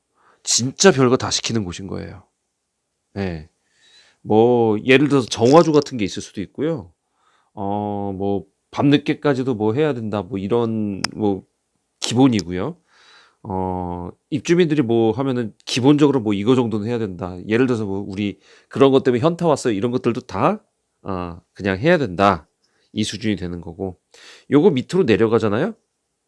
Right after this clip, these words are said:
예, 이거 밑으로 내려가 버리면 이제 그때는 "에휴, 뭐 좀, 좀 그렇지 뭐. 어, 이 정도 하면은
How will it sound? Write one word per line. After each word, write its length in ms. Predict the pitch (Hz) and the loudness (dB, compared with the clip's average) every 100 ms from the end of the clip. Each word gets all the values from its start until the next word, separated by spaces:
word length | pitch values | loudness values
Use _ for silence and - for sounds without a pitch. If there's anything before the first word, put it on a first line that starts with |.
| - | -12
예, 160 | 107 98 | -6 -4
이거 160 | 107 123 | -2 -2
밑으로 280 | 101 - | -2 -4
내려가 320 | 98 95 98 90 | 0 0 0 -2
버리면 500 | 90 104 147 82 - _ _ - _ | -4 -2 -2 -4 -14 _ _ -20 _
이제 80 | - | -8
그때는 680 | 123 123 - 135 180 101 80 _ - _ 95 | -6 -4 2 4 2 0 -8 _ -20 _ -12
"에휴, 320 | 98 95 80 _ | -10 -10 -12 _
뭐 240 | - 113 117 | -12 -10 -10
좀, 380 | - 151 147 135 _ _ _ _ - | -6 -6 -6 -12 _ _ _ _ -10
좀 120 | 151 | -8
그렇지 400 | - 113 - 170 | -4 -4 0 0
뭐. 420 | 117 87 98 92 _ - | 0 -2 -6 -10 _ -12
어, 220 | 95 92 | -8 -6
이 120 | 90 | -2
정도 400 | 101 139 135 147 143 | 2 2 2 0 0
하면은 420 | 143 143 147 | 0 -2 -2